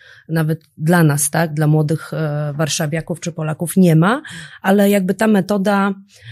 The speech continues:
e, mówi o tym, że zaczynasz, e, cały jakby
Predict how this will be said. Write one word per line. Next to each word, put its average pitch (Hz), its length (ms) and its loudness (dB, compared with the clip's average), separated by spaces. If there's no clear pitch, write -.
e, 175 300 2
mówi 180 360 0
o 185 120 0
tym, 190 320 2
że 175 220 -2
zaczynasz, 185 680 0
e, 165 480 -2
cały 190 420 0
jakby 170 520 -2